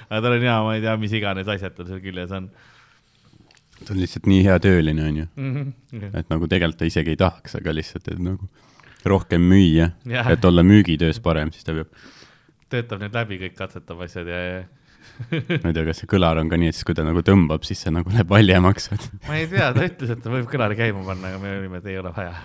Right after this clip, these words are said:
Speaker 1: Ma ei
Speaker 2: <laughs>
Speaker 1: Stream läheb muidu maha, paneme copyrighted music, muusikat, vaata.
Speaker 2: Jaa.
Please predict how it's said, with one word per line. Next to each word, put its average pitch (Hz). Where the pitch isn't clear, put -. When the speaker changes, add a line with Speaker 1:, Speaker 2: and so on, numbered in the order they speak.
Speaker 1:
Ma 95
ei 110
Speaker 2:
<laughs> -
Speaker 1:
Stream 165
läheb 117
muidu 127
maha, 123
paneme 101
copyrighted 101
music, 101
muusikat, 104
vaata. 95
Speaker 2:
Jaa. 82